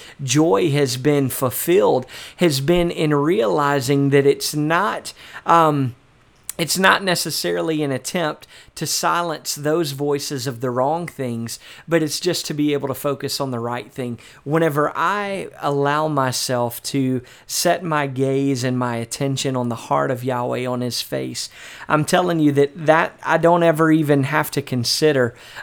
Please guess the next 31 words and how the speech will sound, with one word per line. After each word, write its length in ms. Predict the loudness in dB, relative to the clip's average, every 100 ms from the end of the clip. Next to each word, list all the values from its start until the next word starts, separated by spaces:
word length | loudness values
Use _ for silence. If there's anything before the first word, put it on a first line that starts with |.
| 2
um, 400 | 4 4 0 -4
struggles 720 | -2 2 2 2 0 0 -2
of 200 | -4 0
things 540 | 2 2 2 2 2
that, 260 | 0 0 0
that 140 | 2
I 80 | 2
may 320 | 2 2 2
be 160 | 2 0
trying 400 | 2 0 2 0
to 120 | 0
overcome 800 | 0 2 0 2 2 4 2 2
or, 240 | 2 0 -2 -20 -4
or 160 | 2 4
deal 300 | 6 6 6
with 260 | 4 2
in 140 | 0 0
my 160 | 0
life. 540 | 0 2 2 0 -2 -2
And, 160 | -2 -4 -12 -8 0
and 120 | 2
I'm 120 | 4
not 180 | 2 0
just 240 | 0 0
talking 320 | 2 2 2 0
about 320 | 0 0 -2
sin, 400 | -2 0 0 0
I'm 140 | 0
talking 420 | 0 0 0 0
about 340 | 0 0 0 -2
distractions, 1000 | -2 -2 0 -2 -4 -6 -8 -6 -8